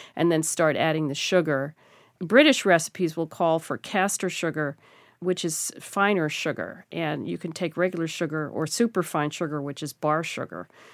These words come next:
But you could also take regular sugar and throw it in the food processor and grind it up so it dissolves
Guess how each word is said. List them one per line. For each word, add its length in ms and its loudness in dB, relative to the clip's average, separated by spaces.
But 120 -2
you 80 -4
could 120 -2
also 220 -2
take 220 -4
regular 260 0
sugar 240 -2
and 100 -2
throw 220 2
it 60 -2
in 40 -4
the 60 -2
food 320 0
processor 540 -4
and 100 -4
grind 300 -2
it 80 -2
up 220 -2
so 160 -4
it 100 -10
dissolves 560 -4